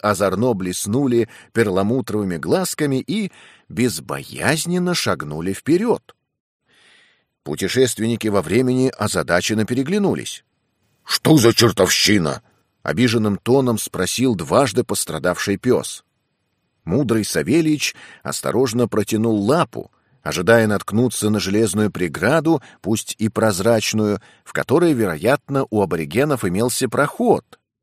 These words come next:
рассчитанный на их небольшие размеры. Однако ничего не нащупал и, бросив укоризненный взгляд на паникёра Мартина, присоединился к грызунам. За ним последовал Рыжий,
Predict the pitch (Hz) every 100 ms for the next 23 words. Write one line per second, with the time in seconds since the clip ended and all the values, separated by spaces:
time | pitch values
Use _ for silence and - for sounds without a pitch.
0 | - 120 101 - - 165 165 156 131 101
1 | 127 139 117 113 90 - 95 101 120 143
2 | 190 127 - _ _ _ _ _ _ 73
3 | - 87 160 - 202 196 185 - 120 101
4 | 151 165 165 147 - - 269 226 - -
5 | _ _ - 87 87 131 170 151 131 -
6 | 117 110 98 135 113 120 113 90 82 123
7 | 117 101 - 92 - 107 85 67 87 170
8 | - 196 202 185 - _ _ _ 110 123
9 | 120 104 95 143 175 - 151 123 143 139
10 | 135 98 71 - _ _ _ _ _ -
11 | 85 120 110 95 98 95 76 69 69 143
12 | 175 202